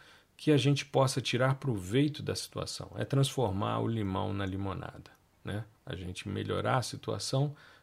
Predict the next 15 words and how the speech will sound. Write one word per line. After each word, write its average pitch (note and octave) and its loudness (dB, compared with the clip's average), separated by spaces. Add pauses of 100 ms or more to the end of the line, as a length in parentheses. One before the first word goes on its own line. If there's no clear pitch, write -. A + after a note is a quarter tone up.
de A#2+ -4
forma G#2+ -2
que G#2 -6
a G#2 -2
gente G#2 -6
consiga A2 -4 (260)
avançar. A#2 0 (540)
Para B2 2
os C3+ 6
que F#3+ 2
trabalham F3 10
com D#3+ 4
sensoriamento C#3+ 6
remoto, G#2+ 0 (240)
utilizem B2 2